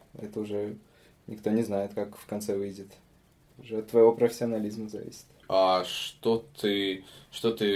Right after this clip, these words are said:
Speaker 2: э, используешь, ну, для того, чтобы, э, все это дело, ну, чтобы творить? Какие твои основные,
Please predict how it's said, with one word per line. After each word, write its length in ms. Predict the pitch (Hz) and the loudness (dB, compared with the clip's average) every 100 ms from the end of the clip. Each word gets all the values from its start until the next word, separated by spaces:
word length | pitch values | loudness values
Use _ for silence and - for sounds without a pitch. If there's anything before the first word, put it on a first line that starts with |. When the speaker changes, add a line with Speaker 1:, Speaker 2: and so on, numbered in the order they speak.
| 98 | 0
Speaker 2:
э, 400 | 92 95 95 92 | -2 -4 -4 -4
используешь, 640 | 98 - 110 95 90 85 - | -4 4 4 4 -2 -4 -6
ну, 120 | 90 | -6
для 120 | 90 | -6
того, 200 | 90 90 | -2 -4
чтобы, 840 | - - - 80 73 73 58 60 - | -4 -10 -10 -8 -8 -8 -8 -8 -10
э, 40 | |
все 160 | - - | -10 -12
это 140 | - 90 | -10 -8
дело, 400 | 85 76 73 60 - | -6 -6 -8 -10 -10
ну, 220 | 98 98 | -6 -6
чтобы 260 | - 90 107 | -6 -10 -6
творить? 540 | 117 110 107 90 - - | 6 6 6 2 -6 -8
Какие 300 | 101 107 92 | -6 -4 -4
твои 220 | 92 90 | -4 -6
основные, 520 | - 87 92 90 87 | -6 -8 -6 -6 -8